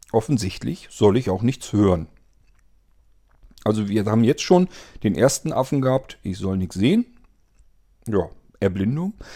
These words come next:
Ich soll nichts hören, wenn ich jetzt die Ohren nicht selber freispülen könnte, dann würden die halt dicht werden. <coughs> Und ich huste,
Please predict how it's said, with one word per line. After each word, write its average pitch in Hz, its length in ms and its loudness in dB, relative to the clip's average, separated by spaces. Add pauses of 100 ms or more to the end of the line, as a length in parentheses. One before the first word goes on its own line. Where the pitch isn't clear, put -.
(120)
Ich 117 120 2
soll 135 160 8
nichts 120 220 2
hören, 196 320 4 (280)
wenn 101 140 2
ich 101 100 -2
jetzt - 220 -6
die 104 60 -2
Ohren 98 220 0
nicht 92 140 -2
selber 95 280 0
freispülen - 560 -4
könnte, 123 260 -2
dann 98 140 0
würden 95 180 -4
die 90 100 -4
halt - 180 -8
dicht - 240 -8
werden. 151 260 -4 (1160)
<coughs> - 1040 4
Und 143 160 6
ich 117 160 2
huste, 208 440 4